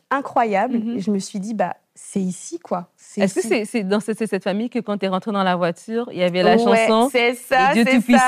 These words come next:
Speaker 1: ça,
Speaker 2: qui
Speaker 1: c'est
Speaker 2: jouait ?
Speaker 1: ça, c'est ça. Alors, euh, c'est ça, donc j'ai fait l'adaptation. Alors, il y avait une paix qui était là.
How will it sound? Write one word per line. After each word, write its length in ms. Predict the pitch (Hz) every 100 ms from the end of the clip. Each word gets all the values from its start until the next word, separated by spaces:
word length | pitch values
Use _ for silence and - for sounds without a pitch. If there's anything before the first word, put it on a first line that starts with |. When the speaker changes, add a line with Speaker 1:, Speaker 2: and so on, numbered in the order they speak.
| 247 254
Speaker 1:
ça, 60 |
Speaker 2:
qui 120 | 240
Speaker 1:
c'est 140 | 240 277
Speaker 2:
jouait ? 140 | 202
Speaker 1:
ça, 220 | 196 254 269 -
c'est 200 | 269 254
ça. 180 | 254
Alors, 300 | 247 233 233 240
euh, 120 | 220 -
c'est 160 | 277
ça, 140 | 254 262
donc 140 | 233 220
j'ai 120 | 233
fait 160 | 262
l'adaptation. 800 | 233 220 233 233 214 - 262 311
Alors, 160 | 269 202
il 20 |
y 40 | 202
avait 120 | 202
une 140 | 202
paix 260 | - 220 269
qui 80 | 247
était 220 | - 202
là. 180 | -